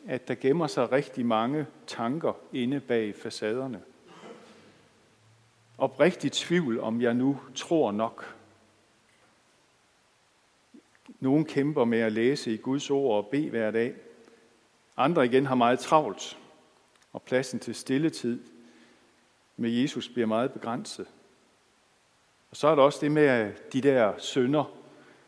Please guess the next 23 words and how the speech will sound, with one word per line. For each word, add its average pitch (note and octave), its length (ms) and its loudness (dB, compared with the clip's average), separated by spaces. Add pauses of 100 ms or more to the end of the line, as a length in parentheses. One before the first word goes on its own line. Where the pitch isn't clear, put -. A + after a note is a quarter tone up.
(100)
gamle C3 380 2
synder, C#3 340 0
der A#2 120 0
dukker A2+ 340 -2
op A#2 360 -2
og - 140 -14
bliver A#2+ 140 -6
ved A#2+ 100 -2
med C3 140 -2
at G#2+ 100 -4
plage A#2+ 340 0
frimodigheden A2+ 680 -6
ud A#2+ 60 -4
af A2+ 100 -2
en. G#2+ 160 -8 (3000)
Men C3+ 160 2
når F#3+ 140 8
man D#3 200 2
så, E3 260 4 (840)
som C3+ 220 -4
det B2+ 140 -4
sker F3 360 -2
nu, A2 200 -4